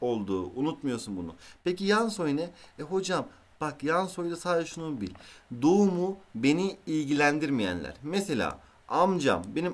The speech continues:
alt soyum mu, üst soyum mu? Ben amcama çıkabiliyor muyum? Çıkamıyorum değil mi? Benle alakası var mı? Yok. Ben kime gidebiliyorum? Anneme, babama,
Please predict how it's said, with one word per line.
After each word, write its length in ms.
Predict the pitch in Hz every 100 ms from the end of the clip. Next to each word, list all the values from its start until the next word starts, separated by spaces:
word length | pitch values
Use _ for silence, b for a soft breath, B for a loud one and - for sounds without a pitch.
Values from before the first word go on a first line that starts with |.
| -
alt 240 | 175 202
soyum 260 | - 151 185
mu, 60 | -
üst 200 | 175 -
soyum 220 | 139 98
mu? 180 | 87 78 B B _
Ben 240 | 110 156 165
amcama 440 | 156 175 170 175
çıkabiliyor 500 | - 190 180 185 196
muyum? 260 | 180 202 202
Çıkamıyorum 600 | - 190 147 107 107 143
değil 140 | 254
mi? 300 | 262 101 85 - B -
Benle 320 | 120 147 165
alakası 420 | 165 160 - 170
var 160 | 156 135
mı? 240 | 190 220 -
Yok. 320 | 165 - - 143
Ben 180 | 165
kime 180 | 165 185
gidebiliyorum? 560 | 160 135 113 120 190 196 -
Anneme, 520 | 147 160 143 113 104 113
babama, 500 | 123 131 160 226